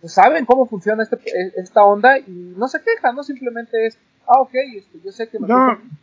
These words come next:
Speaker 2: yo,
Speaker 1: Sí.
Speaker 2: yo estoy, yo estoy totalmente de acuerdo contigo. Mi comentario iba por el punto de que puede haber alguien que realmente le interese y se pone a estudiar y se pone a leer y sabe y todo, pero ya no es tan fácil que consiga uno a retail.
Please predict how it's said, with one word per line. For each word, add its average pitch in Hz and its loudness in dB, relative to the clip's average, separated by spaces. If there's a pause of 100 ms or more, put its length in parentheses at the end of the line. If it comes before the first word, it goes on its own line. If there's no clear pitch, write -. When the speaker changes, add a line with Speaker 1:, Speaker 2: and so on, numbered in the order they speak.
(140)
Speaker 2:
yo, 226 4
Speaker 1:
Sí. 226 2
Speaker 2:
yo 202 4
estoy, 233 0 (100)
yo 175 2
estoy 233 0
totalmente 208 0
de 202 6
acuerdo 185 0
contigo. 175 -2
Mi 156 -4
comentario 151 -2
iba 190 2
por 156 -4
el 139 -6
punto 170 -8
de 147 -4
que 127 -12 (480)
puede 180 0
haber 202 2 (140)
alguien 185 4
que 156 -12
realmente 185 -2
le 165 -2
interese 165 -8
y 165 -16
se 143 -18
pone 160 -12
a 170 -12
estudiar 160 -2
y 156 -8
se 139 -12
pone 151 -10
a 156 -6
leer 151 -8
y 151 -18
sabe 156 -6
y 156 -6
todo, 165 -4 (320)
pero 147 0
ya 170 0
no 202 -4
es 190 -8
tan 165 -6
fácil 160 -6
que 151 -14
consiga 147 -10
uno 143 -8
a 127 -10
retail. 143 -8